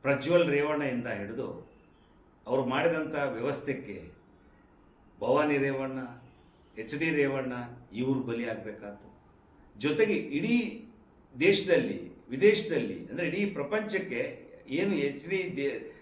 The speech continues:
ದೇವೇಗೌಡರು ಮಾಡಿದಂಥ ಒಂದು ಹೆಸರು, ಆ ಕುಟುಂಬದ ಹೆಸರು ಇವತ್ತು ಯಾವ ಪರಿಸ್ಥಿತಿಗೆ ಬಂತು, ಅವರ ರಾಜಕಾರಣ ಯಾವ ಪರಿಸ್ಥಿತಿಗೆ ಬಂತು? ಭವಾನಿ ರೇವಣ್ಣ ಅವರು ಭಾಳ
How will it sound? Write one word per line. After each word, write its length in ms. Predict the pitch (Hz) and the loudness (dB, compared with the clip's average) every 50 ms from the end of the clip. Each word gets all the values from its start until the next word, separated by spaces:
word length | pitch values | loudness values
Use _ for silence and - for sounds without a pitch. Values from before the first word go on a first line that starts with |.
| - - - - - _ _ _ _ _ - 104 | -20 -20 -20 -20 -20 _ _ _ _ _ -2 4
ದೇವೇಗೌಡರು 560 | 151 185 208 233 233 226 208 202 196 190 185 | 6 8 10 10 10 8 8 6 6 4 2
ಮಾಡಿದಂಥ 460 | 180 175 170 170 160 156 156 - - | 2 2 2 2 0 0 -4 -4 -4
ಒಂದು 320 | 156 151 143 135 131 123 | -2 -2 0 -2 -2 -4
ಹೆಸರು, 640 | 123 - 131 127 - 165 - - - - - - - - - - | -4 -2 -2 -2 -2 -2 -2 -2 -4 -6 -10 -14 -18 -18 -14 -10
ಆ 60 | 110 | -10
ಕುಟುಂಬದ 460 | 104 - 135 139 - 165 160 151 135 | -10 -8 -8 -4 -4 -2 -2 -2 -2
ಹೆಸರು 480 | 127 120 117 117 120 113 92 87 90 - | -2 -2 -4 -4 -6 -8 -8 -10 -10 -8
ಇವತ್ತು 300 | 127 123 127 127 - 107 | -4 -4 -4 -4 -4 -6
ಯಾವ 220 | 107 120 139 147 | -6 -6 -6 -6
ಪರಿಸ್ಥಿತಿಗೆ 540 | - 139 135 123 - - 110 - 120 - - | -6 -6 -8 -8 -8 -12 -14 -12 -12 -10 -10
ಬಂತು, 460 | 101 101 101 101 - - - - - | -10 -12 -12 -14 -16 -20 -18 -12 -8
ಅವರ 120 | 110 123 127 | -6 -4 -2
ರಾಜಕಾರಣ 520 | 113 123 151 151 - - 165 156 151 143 | 0 0 0 0 0 -2 -2 -4 -2 -2
ಯಾವ 180 | 131 123 120 113 - | -2 -4 -4 -6 -8
ಪರಿಸ್ಥಿತಿಗೆ 440 | - 104 101 101 - - - 104 92 | -8 -10 -10 -12 -14 -16 -16 -16 -16
ಬಂತು? 300 | 92 95 92 90 92 - - - - - - - - - - - - - - _ - _ _ - - - - _ _ _ - _ - 101 | -14 -16 -16 -18 -18 -20 -20 -20 -20 -20 -20 -20 -20 -20 -20 -20 -20 -20 -20 _ -20 _ _ -20 -20 -20 -20 _ _ _ -20 _ -4 0
ಭವಾನಿ 480 | 113 135 143 180 196 202 208 208 208 | 4 4 6 6 6 6 6 6 6
ರೇವಣ್ಣ 420 | 196 185 185 185 180 180 170 170 170 | 4 4 2 2 4 4 4 2 2
ಅವರು 560 | 156 143 135 127 135 156 165 165 160 139 - - - - - - _ _ _ _ _ _ _ - - | 0 0 0 -2 -2 -2 -2 -4 -4 -6 -8 -10 -14 -18 -20 -20 _ _ _ _ _ _ _ -18 -12
ಭಾಳ 160 | 107 110 135 | -8 -4 -2